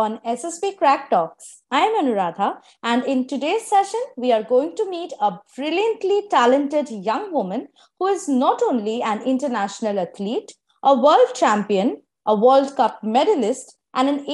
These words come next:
Asia Cup winner in archery, but also C D S O T A two twenty twenty-one All India rank holder,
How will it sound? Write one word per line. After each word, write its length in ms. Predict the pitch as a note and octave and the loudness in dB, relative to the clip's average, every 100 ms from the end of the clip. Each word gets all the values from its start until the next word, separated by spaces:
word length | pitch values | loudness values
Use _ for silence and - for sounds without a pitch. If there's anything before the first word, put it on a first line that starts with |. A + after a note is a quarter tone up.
| F4+ | -4
Asia 260 | - B4+ B4+ | -2 -2 0
Cup 240 | D#4+ D#4 B3+ | -2 0 0
winner 240 | C4 C4+ D4 A#3+ | 2 0 0 -2
in 120 | A#3 G3+ F#3 | -4 -4 -6
archery, 480 | - F#3 F3+ D4 - _ _ - | -6 -12 -8 -10 -10 _ _ -2
but 240 | A3 A3 - B3 | 0 0 2 4
also 360 | G4 - G#3 F#3 - _ - | 4 4 0 -2 -8 _ -4
C 220 | E4 F#4 | 0 2
D 80 | G#4+ A#4+ | 4 4
S 120 | - C4 | 4 0
O 20 | C#4+ | 0
T 160 | C#4+ D4 | 0 -4
A 60 | D4 D4 | -2 -2
two 180 | C4 B3+ | -2 0
twenty 320 | C4+ D4 G#4 A4 | 0 2 2 0
twenty-one 500 | A#3 G3 G#3 F3 G#3 B3 _ _ _ _ - D4 | -2 -4 -4 -4 -4 -8 _ _ _ _ 4 6
All 140 | G4+ G#4+ | 6 4
India 320 | D#4 C#4+ D4 C#4 | 0 2 4 4
rank 320 | A3+ F#3+ F#3+ - | 4 0 -2 4
holder, 340 | B3 C4+ D#4 | 6 6 4